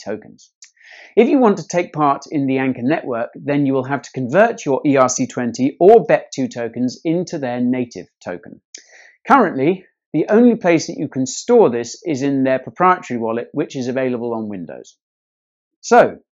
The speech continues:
what do I really think of the Anchor network?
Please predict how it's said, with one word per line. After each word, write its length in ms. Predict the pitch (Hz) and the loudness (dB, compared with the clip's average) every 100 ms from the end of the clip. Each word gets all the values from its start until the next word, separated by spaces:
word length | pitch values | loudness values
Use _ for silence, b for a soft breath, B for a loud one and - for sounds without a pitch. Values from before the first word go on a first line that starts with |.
| _ - | _ 4
what 240 | 254 285 | 4 6
do 120 | 220 | 4
I 120 | 175 | 4
really 320 | 143 233 196 123 | 4 4 4 2
think 240 | 110 101 _ - | -4 -10 _ -10
of 160 | 110 | -8
the 100 | 123 | -8
Anchor 240 | 107 101 101 | -8 -10 -10
network? 400 | 92 - 73 | -12 -12 -16